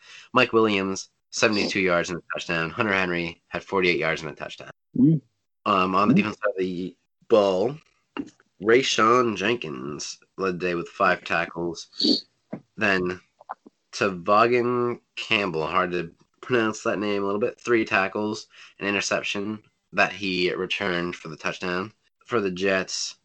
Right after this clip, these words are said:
Speaker 1: Joe Flacco passed for two hundred five yards, two touchdowns, and an interception. Frank Gore, Mister F-, Mister Frank Gore, the ageless wonder,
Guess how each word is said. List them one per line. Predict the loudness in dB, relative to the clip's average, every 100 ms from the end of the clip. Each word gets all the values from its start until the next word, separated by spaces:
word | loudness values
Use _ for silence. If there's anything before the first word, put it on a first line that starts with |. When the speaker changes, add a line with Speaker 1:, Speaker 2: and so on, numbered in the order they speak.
| _ -2
Speaker 1:
Joe | 0
Flacco | 2 4 4 4 0 0 -2 -4
passed | -4 -4 -6
for | -4
two | -2
hundred | -2 -2
five | -2
yards, | 0 -2 -6 -8 -8
two | -6
touchdowns, | -4 -4 -4 -4 -4
and | -6
an | -6
interception. | -6 -6 -6 -6 -8 -4
Frank | -4 -4
Gore, | -4 -2 -2 -4 _ _ _ -6
Mister | 0 0 0 -2 -2
F-, | -4 _ -8
Mister | -6 -6 -8
Frank | -6 -6 -4 -4
Gore, | -2 -2 -4 -10 _ -6
the | -2 0
ageless | 0 -2 -6 -4
wonder, | -2 -2 -2 -4